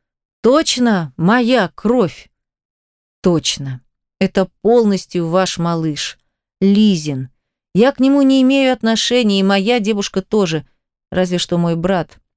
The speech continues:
Это уже не важно. Главное, там есть моя кровь, и она сильная, и подавит все дурное, в случае чего доставшееся от твоего братца.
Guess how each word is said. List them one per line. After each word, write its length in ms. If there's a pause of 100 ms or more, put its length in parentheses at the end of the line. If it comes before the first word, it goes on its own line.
(380)
Это 300
уже 240
не 120
важно. 560 (680)
Главное, 520
там 200
есть 300
моя 520
кровь, 340
и 40
она 280
сильная, 800
и 360 (440)
подавит 560
все 220
дурное, 640 (240)
в 80
случае 360
чего 260
доставшееся 800
от 100
твоего 340
братца. 640